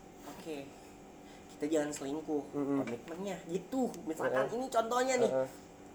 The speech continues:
Speaker 1: Misalkan dia main, dia bilang, "Dasar tidak selingkuh,"
Speaker 2: Mm.
Speaker 1: ya udah. Kalau udah jatuhnya, capek dong nih ya,
Speaker 2: Heeh,
Speaker 1: orang
Speaker 2: capek hati
Speaker 1: nunggu.
Speaker 2: lah.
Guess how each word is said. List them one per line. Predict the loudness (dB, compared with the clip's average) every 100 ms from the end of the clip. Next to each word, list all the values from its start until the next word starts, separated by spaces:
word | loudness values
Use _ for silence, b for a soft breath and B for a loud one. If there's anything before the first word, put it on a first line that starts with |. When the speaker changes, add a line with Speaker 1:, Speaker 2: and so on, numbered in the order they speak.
| -8
Speaker 1:
Misalkan | -2 2 4
dia | 8 8
main, | 10 8 6 4 -4 -16 -18 -18 -18 0
dia | 12 12
bilang, | 12 12 12 12 8 -8 -14 -16 -16 -16 -16 -12 -8 10
"Dasar | 12 12
tidak | 12 12
selingkuh," | 12 12 8 6 4 -2
Speaker 2:
Mm. | 2 4 4
Speaker 1:
ya | 6 8
udah. | 10 8 6 -6 B B B
Kalau | 12 12
udah | 12 12
jatuhnya, | 12 12 12 12 10 4 -14 -16 -16 -18 -18 -16
capek | -8 2 4
dong | 10 12 12 8
nih | 10
ya, | 12 12
Speaker 2:
Heeh, | 12
Speaker 1:
orang | 12 12
Speaker 2:
capek | 12
hati | 12
Speaker 1:
nunggu. | 12 12
Speaker 2:
lah. | 12